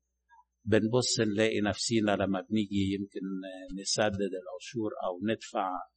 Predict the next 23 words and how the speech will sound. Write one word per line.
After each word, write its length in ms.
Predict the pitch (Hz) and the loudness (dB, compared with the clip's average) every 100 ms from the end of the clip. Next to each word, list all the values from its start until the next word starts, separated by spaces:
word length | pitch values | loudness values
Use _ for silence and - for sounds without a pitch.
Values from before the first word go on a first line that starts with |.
| - 104 | -10 -4
آه، 560 | 98 95 90 95 101 | -2 -2 -4 -4 -4
عشور 380 | 98 - 120 104 | -4 -2 0 0
للكنيسة، 840 | 98 95 - 101 104 104 - 101 92 _ _ _ _ - | -2 -6 0 2 4 4 2 0 -2 _ _ _ _ -2
بنلاقي 680 | 101 101 98 104 101 - 95 | 2 4 4 4 4 2 -2
نفسنا 520 | 92 - 120 104 92 98 | -4 -4 -2 0 0 -2
بنقعد 300 | 104 104 98 117 | -2 -2 -2 -2
نحسب 340 | - - 104 | -2 -2 -2
الأول 480 | 92 - 107 104 98 98 - | -2 0 2 2 -2 -4 -8
الفواتير 520 | 92 - 95 90 - 98 | -8 -4 -4 -2 0 0
اللي 400 | 90 87 - 92 | -2 -8 -10 -8
هندفعها 840 | 92 87 90 87 - 113 95 90 - | -8 -8 -8 -10 -2 0 0 -2 -4
قد 140 | - - - 104 | -6 -8 -10 -2
إيه، 320 | 110 104 - _ _ _ _ | 0 0 -2 _ _ _ _
ولو 520 | - 95 95 90 95 | -8 -4 -4 -2 -4
الشهر 520 | 95 - 131 98 98 92 | -4 0 2 2 2 2
ده 240 | 104 101 | 2 0
فيه 300 | - 110 101 | -2 -2 0
مصاريف 480 | 95 92 95 95 98 | 0 0 2 4 2
زيادة 600 | 87 98 98 104 98 98 - - _ _ _ - | 2 4 8 8 8 4 2 -14 _ _ _ -2
نشوف 440 | 98 - 104 98 - | -2 2 0 0 0
نقول 300 | 98 104 104 95 90 - - | 0 2 2 0 -6 -8 -2
ده 80 | |
يمكن 520 | 90 92 95 101 - | 0 2 0 0 0